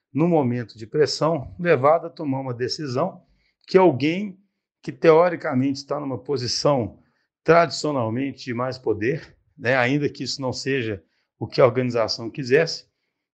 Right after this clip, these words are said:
o obriga a tomar aquele tipo de decisão.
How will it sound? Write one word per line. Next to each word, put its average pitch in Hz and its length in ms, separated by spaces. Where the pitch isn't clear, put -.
o 156 140
obriga 170 420
a 170 40
tomar 160 360
aquele 160 280
tipo 139 240
de 139 60
decisão. 135 640